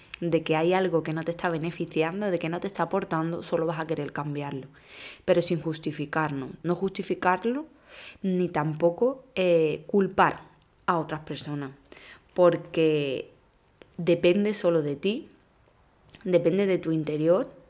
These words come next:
depende de, de tu mundo que hay dentro de ti el poder cambiar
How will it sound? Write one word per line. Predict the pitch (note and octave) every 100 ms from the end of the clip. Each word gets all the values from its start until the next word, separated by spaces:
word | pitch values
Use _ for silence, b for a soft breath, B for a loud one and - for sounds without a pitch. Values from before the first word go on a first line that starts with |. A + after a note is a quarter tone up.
| B B B B B B
depende | F3+ F3 E3+ E3+ F#3+ F#3+
de, | F3 E3 D#3+ D#3 D#3 D3 D3 C#3 A#2+ - - _ -
de | D#3 E3 D#3+
tu | E3 D#3
mundo | D3+ D3 C#3+ D#3+ G3 A3+ D3+ D#3+ - _ _
que | - E3+
hay | E3
dentro | D#3+ F3 G#3
de | F#3 E3+
ti | F#3
el | G3
poder | G3 D#3 D#3
cambiar | D#3 D#3+ D#3+ D#3+ A#3